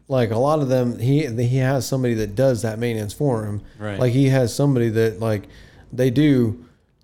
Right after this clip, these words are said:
Speaker 1: change the oil, change the, the gear lube, change the, you know, like,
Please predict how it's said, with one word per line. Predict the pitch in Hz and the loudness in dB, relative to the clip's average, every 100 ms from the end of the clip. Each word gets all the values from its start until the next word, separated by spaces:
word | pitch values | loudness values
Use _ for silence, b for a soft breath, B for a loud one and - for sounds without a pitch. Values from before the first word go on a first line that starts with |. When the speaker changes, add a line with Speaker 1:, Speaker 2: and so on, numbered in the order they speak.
| - | -4
Speaker 1:
change | 143 147 139 | 2 2 4
the | 127 | 4
oil, | 127 123 113 - - | 4 2 0 -8 -8
change | - 139 131 | 0 2 2
the, | 117 120 117 110 110 120 - - | 2 2 2 2 -2 -12 -10 -6
the | 120 | -2
gear | 120 127 120 | 0 2 2
lube, | 123 120 113 | 2 2 0
change | 131 127 120 | -2 -2 0
the, | 120 117 | 0 -2
you | 104 113 | -4 -2
know, | 110 107 95 - | -2 -4 -8 -12
like, | 113 107 | -8 -8